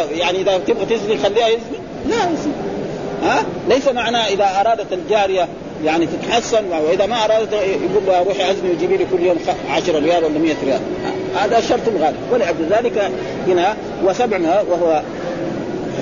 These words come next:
"وربائبكم اللاتي دخلتم به، فإن لم تكونوا دخلتم بهن فلا جناح عليكم وحلائل أبنائكم وأزواجكم الذين من أصلابكم"، بخلاف إيه قصة زيد بن ذا، ها؟ "وأن تجمعوا بين الأختين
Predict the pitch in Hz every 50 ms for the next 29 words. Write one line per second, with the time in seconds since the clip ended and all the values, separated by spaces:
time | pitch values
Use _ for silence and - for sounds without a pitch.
0 | - - - - 143 156 160 156 180 180 202 220 226 180 180 180 202 220 202 180
1 | 180 170 170 151 147 147 151 147 143 151 151 139 - 143 143 143 151 - - 190
2 | 147 156 - - 165 190 202 185 160 180 165 196 185 165 160 139 151 - 170 160
3 | - 156 139 156 196 226 220 - 180 175 170 165 156 160 160 151 143 143 143 165
4 | 214 226 - 208 180 175 - 156 160 196 175 185 160 156 - 151 139 151 180 208
5 | 202 202 202 - 147 - 151 147 131 131 147 139 135 - - 143 135 135 120 104
6 | 104 104 104 - - - 135 151 170 170 170 170 220 214 202 185 185 180 170 165
7 | 160 - 170 175 175 165 151 135 131 - 120 - - 135 - 165 151 196 196 -
8 | 165 175 180 175 - 180 - 170 151 127 147 131 160 160 160 156 - - 143 143
9 | 135 156 170 190 233 226 - - - - - - - 180 208 185 160 156 - -
10 | 190 185 165 175 170 160 - 226 220 196 190 196 175 175 170 190 185 175 170 165
11 | - - - - - 196 185 160 127